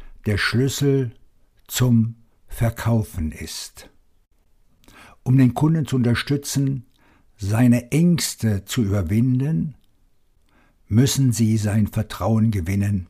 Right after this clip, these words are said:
Erst dann können Sie ihm helfen. Das ist mein Mastermind-Prinzip.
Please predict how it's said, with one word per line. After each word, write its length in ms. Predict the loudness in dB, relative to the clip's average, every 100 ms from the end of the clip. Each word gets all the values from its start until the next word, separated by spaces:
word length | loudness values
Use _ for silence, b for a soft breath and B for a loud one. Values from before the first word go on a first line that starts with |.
| _ _ _ _ _ _ _ _ _ _
Erst 420 | -4 -2 -4 -4 0
dann 400 | 4 2 2 -10 _ _ b b b b
können 360 | 2 2 2 0
Sie 140 | 0
ihm 100 | -2
helfen. 680 | -4 -8 -10 -12 -16 -16 -20 _ _ _ _ _ _ _ _ _ _ _ _ _ _ _ _ _ _ _ _
Das 500 | -2 -2 -2 -6 -12 _ _ _ _ _ _
ist 240 | -6 -4 2
mein 220 | 4 4
Mastermind-Prinzip. 1400 | 4 0 -2 -4 -4 -4 -8 -8 -10 -10 -10 -10 -12 -14